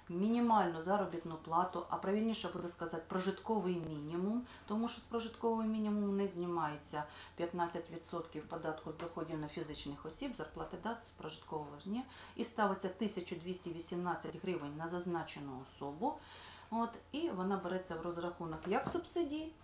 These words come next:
ну, на подат-, е, до доходу, а тоді субсидії. В цьому випадку, якщо немає підтверджуючих документів, в декларації прописується, опять же ж, Іванов Іван Іванич,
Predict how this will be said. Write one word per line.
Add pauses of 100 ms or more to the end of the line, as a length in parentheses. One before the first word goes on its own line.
ну, (140)
на (100)
подат-,
е,
до
доходу, (280)
а
тоді
субсидії. (680)
В
цьому
випадку,
якщо
немає
підтверджуючих
документів, (1120)
в
декларації (280)
прописується, (200)
опять
же
ж,
Іванов
Іван (120)
Іванич,